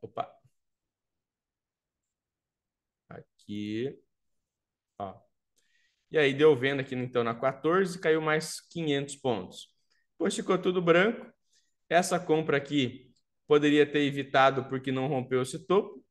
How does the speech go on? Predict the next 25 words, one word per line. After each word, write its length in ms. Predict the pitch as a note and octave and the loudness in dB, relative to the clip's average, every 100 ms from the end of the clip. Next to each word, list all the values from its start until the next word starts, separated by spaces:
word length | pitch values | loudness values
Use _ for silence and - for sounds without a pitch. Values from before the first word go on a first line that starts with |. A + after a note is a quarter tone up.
| - | -8
mas 160 | F#3 F#3 | -6 -4
quem 220 | F3 F3 | -4 -2
comprou 460 | F#3 E3+ F3+ G3+ | -2 -2 0 2
levou 260 | C#4 B3+ A3 | 2 -2 -4
um 60 | A3 | -4
stop, 480 | - B2+ A2+ - | -2 0 0 -2
né? 240 | A2 C#3+ - _ _ _ | -8 -10 -12 _ _ _
E 60 | C#4+ | 0
deu 160 | C4+ G3+ | 2 4
mais 240 | F#3 F3 | 4 2
uma 180 | F#3 E3 | 0 -2
venda 280 | C3+ C#3+ C3+ | -2 -2 -4
aqui 160 | C3 | -4
na, 280 | C3 B2 - - - | -2 -4 -6 -18 -12
na 200 | A#2+ A2+ | -8 -4
quarenta 360 | B2+ A#2+ C#3+ | 0 0 -2
e 60 | F3 | -6
três 460 | E3 C3 B2+ - - _ _ _ _ | -2 -4 -4 -10 -16 _ _ _ _
e 120 | B2+ | -4
desceu 440 | C3+ C3 - B2 | 0 0 -2 0
até 380 | A#2+ A#2+ C#3+ C#3+ | 0 2 0 0
a 120 | D3+ C#3+ | -4 -2
quarenta 400 | C#3 C3+ C3 E3 | 0 0 0 0
e 60 | |
nove, 360 | C#3+ D#3 D3 A2 | 4 4 4 -4